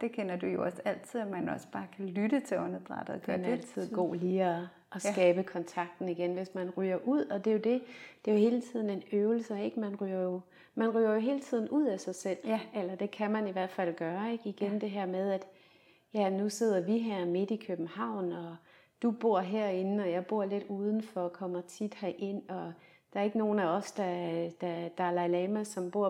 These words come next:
Speaker 2: på et, øh, i et,
Speaker 1: Nej.
Speaker 2: hvad hedder det, kloster eller et tempel eller noget, hvor det
Speaker 1: Nej.
Speaker 2: sådan er helt musestille, når
Speaker 1: Nej.
Speaker 2: der er, når det er meditationstid. Så
Speaker 1: Ja.
Speaker 2: hvordan kan vi have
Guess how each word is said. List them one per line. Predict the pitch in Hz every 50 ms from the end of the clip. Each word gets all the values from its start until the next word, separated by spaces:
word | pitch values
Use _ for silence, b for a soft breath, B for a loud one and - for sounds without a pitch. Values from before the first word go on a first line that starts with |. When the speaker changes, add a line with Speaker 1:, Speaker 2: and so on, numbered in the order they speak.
| 190 - -
Speaker 2:
på | 185 175
et, | 175 175 170 175 175
øh, | 175
i | 170 160 170 170 - 202 202
et, | 190
Speaker 1:
Nej. | 254 269 233 254 240 -
Speaker 2:
hvad | - 190
hedder | 190 185 175
det, | 170 175 175 175
kloster | - - 214 196 202 208 - - - 202
eller | 185 180 175 170 175 175
et | 175 175
tempel | - - 202 196 330 - 208 196
eller | 185 170 175 170
noget, | 170 170 175 190 202
hvor | 202 196
det | 175
Speaker 1:
Nej. | 175 180
Speaker 2:
sådan | - - 208 185
er | 170 180 - -
helt | 240 240 220 196 - -
musestille, | 202 190 185 185 196 214 208 - 208 208 - - 196 180 180 202 208
når | 190 180
Speaker 1:
Nej. | 170 165
Speaker 2:
der | 170
er, | 165 160 160 160 170 - B B B B B B B B B B B B B B B B B B
når | - 196 190
det | 180 190 190
er | 185
meditationstid. | 185 180 185 180 180 - 180 175 - - 240 226 196 180 - - - - 196 180 170
Så | - - 208
Speaker 1:
Ja. | 185
Speaker 2:
hvordan | 202 208 196 202 208 233 240
kan | 233 233 208
vi | 196 208
have | 196 190 208 202